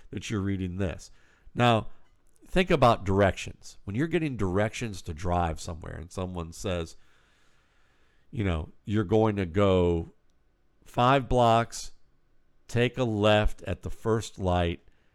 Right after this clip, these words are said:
go two more blocks, take a right at the third light." That's pretty clear directions. If you say, you know, "Go two blocks, and then when you get to the,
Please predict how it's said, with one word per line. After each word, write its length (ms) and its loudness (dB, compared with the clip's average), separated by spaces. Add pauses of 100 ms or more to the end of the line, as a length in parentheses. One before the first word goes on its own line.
(240)
go 180 2
two 300 0
more 260 2
blocks, 640 0 (220)
take 280 0
a 80 -2
right 460 0 (680)
at 280 -2
the 120 -4
third 460 0
light." 280 -6 (1000)
That's 380 2
pretty 300 4
clear 340 0
directions. 760 -2 (500)
If 200 -2
you 120 -4
say, 600 0 (960)
you 120 -4
know, 240 -2 (180)
"Go 340 0 (240)
two 260 0
blocks, 680 4 (500)
and 200 -2
then 200 -2
when 160 -4
you 220 -4
get 480 0 (340)
to 640 2
the, 500 -4